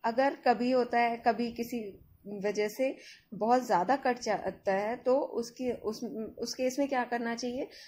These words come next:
सबसे पहले वो जो घाव हुआ है, उसके चारों साइड जो, अ,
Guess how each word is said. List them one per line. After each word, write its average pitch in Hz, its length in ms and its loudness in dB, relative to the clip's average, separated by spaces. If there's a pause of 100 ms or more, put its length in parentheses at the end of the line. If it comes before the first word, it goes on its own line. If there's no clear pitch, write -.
(140)
सबसे 262 240 2
पहले 262 260 2
वो 269 100 2
जो 254 140 4
घाव 240 380 2
हुआ 262 180 2
है, 269 100 2
उसके 262 480 -4 (320)
चारों 247 280 4
साइड 254 280 0
जो, 277 200 6
अ, 208 480 0